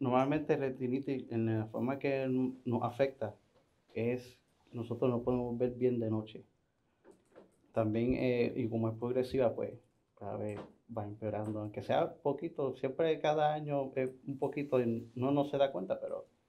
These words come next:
es, pues, progresiva. Y eso, pues, normalmente, pues, no nos deja estar afuera de noche, pues,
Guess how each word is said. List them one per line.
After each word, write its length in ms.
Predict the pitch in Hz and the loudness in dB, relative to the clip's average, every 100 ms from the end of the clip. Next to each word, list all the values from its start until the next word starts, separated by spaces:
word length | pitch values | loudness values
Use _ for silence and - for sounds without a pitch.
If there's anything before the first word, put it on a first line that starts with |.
| _ - | _ -6
es, 540 | 113 120 127 120 - - _ _ _ _ _ - | 0 2 2 2 -2 -10 _ _ _ _ _ -6
pues, 120 | 113 | -4
progresiva. 580 | - 117 107 - 120 - - _ _ _ _ _ | 2 2 2 0 -2 -2 -10 _ _ _ _ _
Y 200 | - 131 135 | -2 2 4
eso, 240 | 127 160 | 4 4
pues, 160 | 160 143 | 4 2
normalmente, 540 | 139 131 135 147 151 | 0 0 0 0 -2
pues, 240 | 143 135 123 | 4 4 4
no 160 | 120 | 4
nos 160 | 117 117 | 2 0
deja 240 | 113 117 | 2 2
estar 300 | 113 - 117 113 110 | 2 2 0 0 -4
afuera 580 | 117 - 120 120 110 104 | -10 0 2 4 2 0
de 160 | 110 110 | 0 2
noche, 440 | 117 117 107 107 _ _ | 2 0 -4 -4 _ _
pues, 120 | - | -10